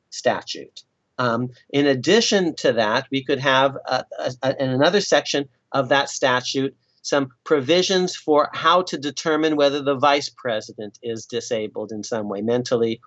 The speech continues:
or physically. Um, and presumably, the next person in the statutory line of succession could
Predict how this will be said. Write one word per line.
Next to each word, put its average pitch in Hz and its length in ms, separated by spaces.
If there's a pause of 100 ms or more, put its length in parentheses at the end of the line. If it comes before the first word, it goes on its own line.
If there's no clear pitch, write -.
or 117 140
physically. 101 680 (260)
Um, 120 220 (160)
and 139 220
presumably, 156 760
the 143 100
next 147 420
person 151 360
in 139 160
the 127 60
statutory 127 600
line 117 220
of 110 60
succession 120 560 (180)
could 123 260